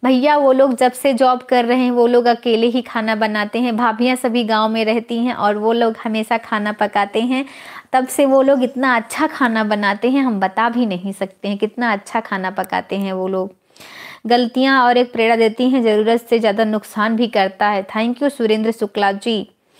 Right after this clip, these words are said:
अंश गुप्ता कह रहे हैं कुछ दिखाओ जी। अंश गुप्ता क्या देखने का आपका विचार है, ये बता दीजिए आपका विचार। आपको इतना बड़ा मुंह, इतनी बड़ी आंखें, इतना बड़ा नाक नहीं दिखाई दे रहा है? इतना बड़ा मुंह से बातें नहीं सुनाई दे रही हैं?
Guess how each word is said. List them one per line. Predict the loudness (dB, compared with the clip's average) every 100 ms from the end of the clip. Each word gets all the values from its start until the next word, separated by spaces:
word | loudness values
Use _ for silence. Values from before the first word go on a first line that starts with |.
| -20 -20 -20 -20 -20 -20 -20 -20 -20 -20 _
अंश | 0 2 2
गुप्ता | 0 2 0
कह | 2
रहे | 2 2
हैं | 2
कुछ | 0 0
दिखाओ | 0 0 0 0 2
जी। | 0 -2
अंश | 0 2 2 0
गुप्ता | 0 0 0 0
क्या | 2 0 4
देखने | 4 4 2 0
का | 2
आपका | 0 0 0
विचार | 0 0 0 0 -2
है, | -2 -2
ये | 0 0
बता | 2 2 0
दीजिए | 2 0 0 2
आपका | 2 0 -2
विचार। | 0 0 0 0
आपको | 0 -2 0 0
इतना | 2 0 0
बड़ा | 2 0 0
मुंह, | 0 2
इतनी | 0 0 0
बड़ी | 2 2 2
आंखें, | 0 0 2 2
इतना | 2 2
बड़ा | 2 2
नाक | 0 0 0 0
नहीं | -4 -2 0
दिखाई | 0 0 0
दे | 4 4
रहा | 4 2
है? | 2 0
इतना | 0 0
बड़ा | 2 2
मुंह | 2 0 0
से | 0
बातें | 0 2 2
नहीं | 4 4
सुनाई | 2 2 2 2
दे | 4
रही | 4 2 2
हैं? | 0 -2